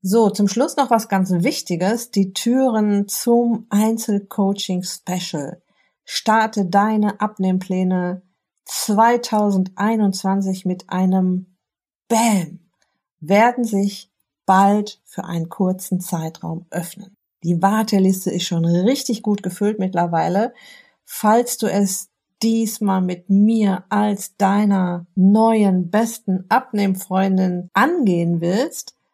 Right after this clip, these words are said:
lass dich doch noch auf die Warteliste setzen. Du kommst dann in den Genuss des Pre-Opening. Das heißt, du erfährst vierundzwanzig Stunden vor allen anderen, ab wann du dir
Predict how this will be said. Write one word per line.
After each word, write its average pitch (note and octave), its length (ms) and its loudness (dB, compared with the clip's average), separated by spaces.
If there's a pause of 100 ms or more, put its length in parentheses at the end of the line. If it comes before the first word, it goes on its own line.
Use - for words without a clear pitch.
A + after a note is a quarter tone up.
(120)
lass G#3+ 280 0
dich G#3+ 200 -2
doch F#3+ 200 -2
noch E3 240 -4 (240)
auf - 160 -10
die D#3+ 180 -8
Warteliste F3 600 0
setzen. F#3+ 520 -2 (140)
Du C#4 120 2
kommst G#3 440 0
dann F#3 160 4
in F3+ 160 -2
den F3 80 -2
Genuss F#3 300 2
des D#3+ 240 -4
Pre-Opening. G#3 1300 0 (240)
Das F#3 220 -2
heißt, G3 260 4
du - 60 -4
erfährst F#3 480 -2
vierundzwanzig G3+ 680 -2
Stunden F#3+ 440 0
vor - 500 -2
allen F#3+ 260 0
anderen, F#3+ 520 0 (500)
ab D#3+ 200 0
wann G3 160 4
du G3 100 4
dir F3+ 160 0